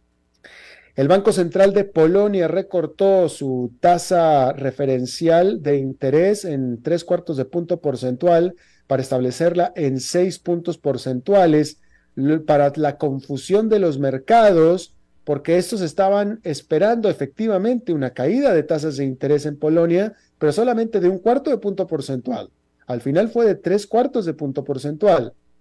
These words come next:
Y es que la verdad es que este país de Polonia todavía está luchando por dominar a la inflación,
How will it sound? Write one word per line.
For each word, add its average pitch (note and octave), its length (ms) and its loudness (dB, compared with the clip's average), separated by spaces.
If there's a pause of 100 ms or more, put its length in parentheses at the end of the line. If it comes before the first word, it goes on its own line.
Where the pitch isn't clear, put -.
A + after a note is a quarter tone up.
(920)
Y F#3 60 2
es A3 180 4
que A#3+ 320 -2 (140)
la D#3+ 160 2
verdad F#3 340 2
es G3 200 0
que G#3 100 -2
este F#3+ 220 -4
país F3+ 340 0
de F3+ 80 0
Polonia D#3+ 560 2
todavía E3 500 0
está D#3 240 -4
luchando D#3+ 640 -4
por E3+ 260 2
dominar D3+ 680 0
a C3+ 120 -4
la B2+ 160 0
inflación, C#3+ 960 -2